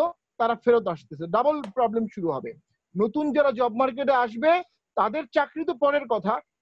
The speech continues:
existing যারা আছে এদের চাকরি অনেকে চলে যাবে। So এটা double, সবকিছু double হবে সামনে, এইটা কিভাবে cope করা হবে? আমি অনেকগুলো কথা পরে বলবো আরো, তার মধ্যে প্রথম আমি যেটা মনে করি,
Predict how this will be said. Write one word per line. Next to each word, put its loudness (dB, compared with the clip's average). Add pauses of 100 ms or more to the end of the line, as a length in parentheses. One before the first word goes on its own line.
(140)
existing 0
যারা 2
আছে -6 (120)
এদের 2
চাকরি 2
অনেকে 0 (100)
চলে -2
যাবে। -4
So 2
এটা -2
double, 0 (380)
সবকিছু -6
double 0
হবে -2
সামনে, -10 (440)
এইটা 2
কিভাবে -2
cope 0
করা 0
হবে? -6 (380)
আমি 0
অনেকগুলো -2
কথা -2
পরে -2
বলবো 2
আরো, 2
তার -4
মধ্যে -4
প্রথম -8
আমি 2
যেটা 0
মনে 2
করি, -2